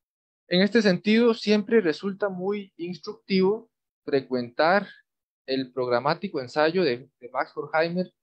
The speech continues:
publicado en mil novecientos treinta y siete, y que lleva por título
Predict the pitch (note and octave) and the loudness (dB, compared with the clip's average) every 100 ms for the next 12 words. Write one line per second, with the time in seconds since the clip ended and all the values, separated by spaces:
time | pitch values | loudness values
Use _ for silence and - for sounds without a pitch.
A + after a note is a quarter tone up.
0 | _ B2 A2+ B2 C#3 D#3 D3 D#3 D#3+ D3+ | _ -12 -8 0 0 0 -4 -6 -4 -6
1 | B2 D3 D3+ D3 D#3 D3+ - A#2+ A#2 - | -4 -4 -6 -4 -6 -6 -8 -6 -6 -8
2 | G#2 - E3 D#3 A3 A3+ _ _ _ _ | -12 0 0 0 -6 -6 _ _ _ _
3 | _ - D#3+ C#3+ E3 G3 F#3+ C#3 - F3+ | _ -12 -4 0 2 0 0 -4 -4 -8
4 | F3 G3 G3 F#3 F3+ | -4 0 0 0 -6